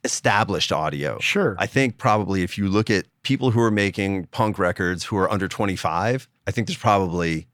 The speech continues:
Speaker 1: a lot more women engineering. And they just don't, you don't, they don't come up on the radar of the mastering engineers I work with.
Speaker 2: Yeah.
Speaker 1: 'Cause they're probably, they've got their own scene of mastering engineers that they're using, or they're doing it themselves.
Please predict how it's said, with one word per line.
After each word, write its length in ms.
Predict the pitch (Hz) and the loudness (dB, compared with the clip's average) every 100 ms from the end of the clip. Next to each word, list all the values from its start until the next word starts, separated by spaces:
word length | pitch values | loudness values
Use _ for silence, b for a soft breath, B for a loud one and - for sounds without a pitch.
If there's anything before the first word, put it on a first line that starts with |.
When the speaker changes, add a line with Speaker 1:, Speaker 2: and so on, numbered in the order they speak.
| _ - | _ 0
Speaker 1:
a 120 | 101 | 2
lot 320 | 90 101 104 | 4 4 4
more 200 | 104 87 | 0 0
women 320 | 85 82 78 | 0 0 -2
engineering. 600 | 87 85 85 80 71 71 - _ _ _ - | -6 -6 -6 -6 -6 -10 -16 _ _ _ 0
And 360 | 92 87 85 82 | 2 2 0 -4
they 180 | - 113 | 0 0
just 240 | 117 117 - | 2 0 2
don't, 260 | 117 113 | 2 2
you 100 | 110 | -2
don't, 380 | 98 110 110 117 - | 2 4 4 0 0
they 120 | 104 | 2
don't 140 | 107 | 2
come 180 | 101 123 | 0 2
up 160 | 113 104 | 2 2
on 80 | 104 | 2
the 80 | |
radar 540 | 87 120 147 87 87 95 | 4 4 4 4 2 2
of 100 | 87 | 0
the 60 | |
mastering 420 | 90 87 87 92 90 | -2 -4 -2 -4 -4
engineers 380 | 87 85 85 | -4 -4 -2
I 120 | 95 120 | 0 2
work 300 | 107 78 73 | 0 -2 -6
with. 400 | 69 71 107 - _ | -6 -6 -8 -14 _
Speaker 2:
Yeah. 280 | 135 131 101 - | -2 -2 -4 -6
Speaker 1:
'Cause 160 | 113 | -2
they're 120 | 120 | -2
probably, 560 | 120 110 120 117 120 120 | 2 2 4 2 2 2
they've 120 | 113 | 2
got 160 | 92 104 | 2 0
their 120 | 107 | 2
own 120 | 107 | 0
scene 360 | 104 127 131 98 | 0 0 2 0
of 100 | 80 | -2
mastering 400 | 85 80 - 85 | -6 -6 -6 -6
engineers 380 | 82 80 82 85 | -6 -4 -6 -6
that 80 | 85 | -6
they're 140 | 90 | -4
using, 300 | 87 80 78 | -4 -6 -8
or 60 | 76 | -8
they're 100 | 82 | -4
doing 240 | 107 98 | -2 -2
it 80 | 85 | -4
themselves. 720 | 80 78 - 50 50 - - | -6 -6 -4 -4 -6 -12 -20